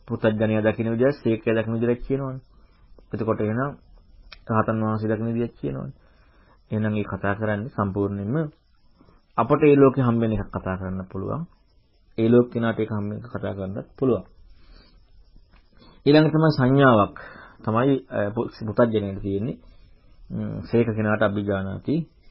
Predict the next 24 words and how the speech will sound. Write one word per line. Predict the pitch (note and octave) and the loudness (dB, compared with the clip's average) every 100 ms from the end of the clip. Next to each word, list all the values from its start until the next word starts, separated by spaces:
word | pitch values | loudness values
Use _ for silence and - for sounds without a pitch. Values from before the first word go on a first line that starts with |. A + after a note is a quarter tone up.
| - - - | -20 -20 -18
සංඥාව, | - A#2+ C3 C#3 C#3 C3+ B2+ - _ _ A#2 | -2 2 4 6 6 6 4 -2 _ _ -2
ඒ | A#2 | 0
දැන් | A2 G#2+ A2 | 0 -2 -2
සංඥාව | A2 A#2+ C3+ C#3 C#3+ C3 | 0 2 4 6 6 6
හරියට | A2+ A2+ B2 | 2 2 2
නොදකපු | A#2+ A2+ A#2+ A#2+ A#2 | 2 0 0 -2 -4
නිසා | G#2+ G#2+ G2+ D3+ - - - - | -4 -4 -6 -8 -16 -20 -20 -12
සංඥාව | - A2+ A#2 A2+ | -4 0 2 0
අපට | A2 A2+ A#2 | 0 -4 -2
තියෙන | A#2+ | -2
විපරීතයිනේ. | A2+ C#3 D3+ D3+ C#3 C3 A#2+ _ _ _ _ _ _ _ _ _ _ _ - | 2 6 6 6 0 -4 -12 _ _ _ _ _ _ _ _ _ _ _ -8
විපරීත | A2+ B2 A#2 | -2 2 0
සංඥාවක් | - G#2 G2+ G#2+ B2+ | 0 -4 -4 -4 -6
තියෙනවා. | - G#2+ - - - | -8 -10 -10 -16 -12
ඒ | A2 | -8
තමයි | G#2 G2 A#2 D#3 _ _ _ _ - | -6 -4 -4 -4 _ _ _ _ -6
නිට්ටයයි, | G#2+ - G#2 A#2+ C#3+ | -4 0 2 2 -2
සැපයි, | - G2 G2+ G#2 - | -8 -6 -4 -6 -4
ආත්මයි | G#2 A2 A2 G2+ | -4 -4 -6 -12
කියලා. | - - - | -12 -16 -14
ඔක | - A#2 | -8 -6
තමයි | B2 C#3+ | -2 0
අපේ | C#3 | 0
සංඥාව. | B2 G2+ G2 - | -2 -4 -6 -10